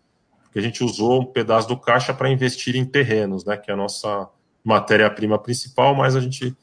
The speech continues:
optou por não baixar o nível de caixa, tá? A gente acabou mantendo o caixa em duzentos e noventa e seis milhões, mas fizemos uma coisa muito interessante. Se vocês olharem esse gráfico, nas duas barrinhas de baixo,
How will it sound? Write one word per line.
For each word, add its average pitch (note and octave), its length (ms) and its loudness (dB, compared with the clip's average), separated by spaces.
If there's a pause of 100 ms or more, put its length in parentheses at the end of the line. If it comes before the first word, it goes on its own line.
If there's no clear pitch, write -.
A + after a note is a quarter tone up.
(300)
optou G#2+ 360 0
por A#2 180 0
não A#2 200 4
baixar A2+ 480 4
o A#2+ 60 0
nível A#2 260 -4
de A#2+ 100 -6
caixa, F2+ 480 -4
tá? A2 280 -4 (520)
A F#2+ 40 -16
gente G2 180 -14
acabou G2+ 320 -2
mantendo G2+ 800 -2 (480)
o - 80 -14
caixa G#2+ 340 0
em G#2+ 40 0
duzentos G2+ 320 2
e G#2+ 220 0
noventa G#2 400 2
e G#2+ 40 2
seis B2 200 2
milhões, C3 340 6
mas C3+ 340 6
fizemos B2 380 4
uma C3 220 2
coisa B2+ 220 4
muito B2 300 -2
interessante. B2+ 720 -2 (340)
Se - 100 -20
vocês A2 280 0
olharem A2 460 6
esse G#2+ 220 -2
gráfico, A#2 480 0
nas G2+ 160 -4
duas A2 180 0
barrinhas G2+ 400 -2
de G2+ 80 -8
baixo, C3 500 0